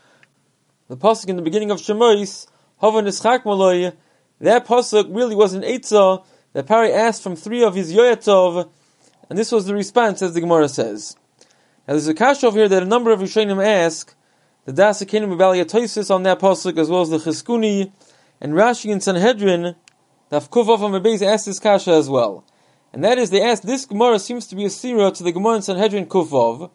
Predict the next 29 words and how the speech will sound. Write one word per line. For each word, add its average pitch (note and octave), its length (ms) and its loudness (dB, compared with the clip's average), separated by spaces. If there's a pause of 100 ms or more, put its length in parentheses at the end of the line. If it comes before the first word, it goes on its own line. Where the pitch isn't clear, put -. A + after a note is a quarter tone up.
(520)
The B2+ 80 -14
Gemara G3+ 180 2
over A#3 120 -2
there G#3+ 160 4
relates G3+ 380 -2
a G3 60 -8
story F#3+ 640 -2 (800)
about D3+ 220 2
a E3+ 60 0
certain G3+ 380 -2
min A#3 180 2
who F3+ 100 -4
came A3+ 280 0
in G3+ 60 -2
front G#3+ 220 -2
of G3+ 60 -4
Reb F3 120 2
Chanina, G3+ 680 2 (340)
and C#3 100 -12
he D3+ 80 0
asked A#3 220 2
Reb G#3+ 120 -2
Chanina, A3 380 -2
"Mishmiya A3+ 560 0
lecha G#3+ 260 2
Bilam G#3 480 2
bar G3 180 4
kama A3 360 0
hava?" C3+ 400 0